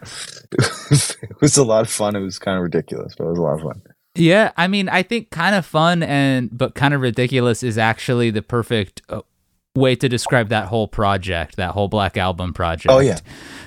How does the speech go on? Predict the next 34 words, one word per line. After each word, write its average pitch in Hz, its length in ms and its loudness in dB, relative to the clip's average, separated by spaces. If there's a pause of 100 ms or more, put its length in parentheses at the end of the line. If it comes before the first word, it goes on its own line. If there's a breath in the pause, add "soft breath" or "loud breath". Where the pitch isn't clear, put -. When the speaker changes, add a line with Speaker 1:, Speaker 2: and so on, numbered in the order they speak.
Speaker 2:
Because 151 320 4
there's 147 240 4
Speaker 1:
Completely 165 300 6
Speaker 2:
stuff, 175 240 -4
Speaker 1:
insane. - 140 -6 (100)
Speaker 2:
there's 151 180 4
stuff 185 300 2
on 156 180 4
it 131 160 0
that 127 160 2
is, 107 580 -2
that 113 200 0
is, 92 400 -2 (340)
uh, 110 580 -4
just, 104 240 -2
like, 104 140 0
wild, 127 720 0 (100)
and 127 160 2
then 123 120 2
there's 117 180 0
stuff 131 240 0
on 120 100 4
it 113 120 0
that's, 110 140 -4
like, 107 140 -4
really 107 380 0
interesting, 135 640 0
and 110 80 2
then 107 80 2
there's 107 180 -2
stuff - 300 -4
that 104 180 -2 (120)
I 107 100 0
don't, 110 240 -2